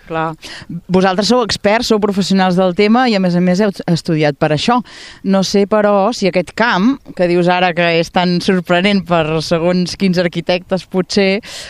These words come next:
o enginyers, eh, és un camp encara amb molt tros per recórrer, és un camp novedós, és un camp que té pocs anys de recorregut o ja fa temps,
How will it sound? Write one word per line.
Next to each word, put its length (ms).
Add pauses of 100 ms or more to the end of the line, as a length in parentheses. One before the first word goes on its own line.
o 220
enginyers, 760
eh, 380
és 180
un 80
camp 240
encara 460
amb 100
molt 260
tros 220
per 160
recórrer, 460
és 40
un 140
camp 300
novedós, 440
és 140
un 140
camp 560 (280)
que 200 (760)
té 100
pocs 300
anys 240
de 80
recorregut 540
o 120
ja 220
fa 160
temps, 380